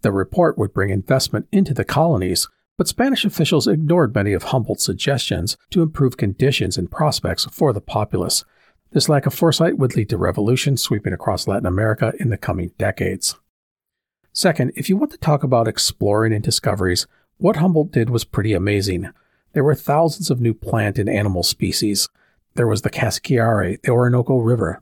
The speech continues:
the mountains of the Andes. All of these things he had meticulously mapped and measured and studied, often for the first time in history. And then there were the people. Humboldt did exhaustive dives into many of the indigenous peoples of the Americas.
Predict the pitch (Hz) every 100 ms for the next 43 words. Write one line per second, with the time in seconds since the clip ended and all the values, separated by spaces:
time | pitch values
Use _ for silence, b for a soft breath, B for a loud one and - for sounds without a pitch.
0 | - 92 113 131 98 95 - - 110 104
1 | 113 - - _ _ _ 127 165 220 226
2 | - 160 156 160 123 151 - 139 139 123
3 | - 120 92 98 107 - 131 101 87 -
4 | 87 92 - 135 113 95 87 - _ _
5 | 151 143 - - 95 - - 113 87 92
6 | - 139 - - - 247 _ _ _ _
7 | _ _ _ - 139 175 226 233 185 160
8 | 156 - 170 160 87 - - _ _ -
9 | 135 113 113 101 101 135 135 - 107 95
10 | 95 - 117 123 143 143 110 110 95 127
11 | 117 98 82 - 117 - - - 127 95
12 | 90 101 95 92 -